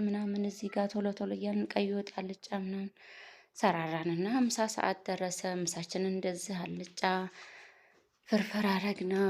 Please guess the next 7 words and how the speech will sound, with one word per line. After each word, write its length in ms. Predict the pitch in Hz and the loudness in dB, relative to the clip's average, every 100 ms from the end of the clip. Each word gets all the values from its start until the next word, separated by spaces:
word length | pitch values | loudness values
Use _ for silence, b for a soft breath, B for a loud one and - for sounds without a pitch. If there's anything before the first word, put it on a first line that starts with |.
| 190 | 4
ዱለታችን 600 | 196 175 180 196 196 - | 0 0 0 -2 -4 -2
ምናምን 460 | 185 185 185 185 185 185 185 b b _ | -2 0 0 0 0 -2 -6 b b _
በቃ 180 | - - - - | -8 0 0 0
ሰራራንና 640 | - 185 165 175 165 170 214 359 - b b b b b b _ - | -2 -2 -2 -4 -2 2 2 0 -2 b b b b b b _ 0
ምሳችንን 640 | 196 208 196 - 190 190 185 | 2 2 0 2 4 4 4
እዚህ 280 | 185 - 175 | 0 -2 -2
ጋር 640 | 175 170 170 170 170 170 | 0 2 2 2 0 -2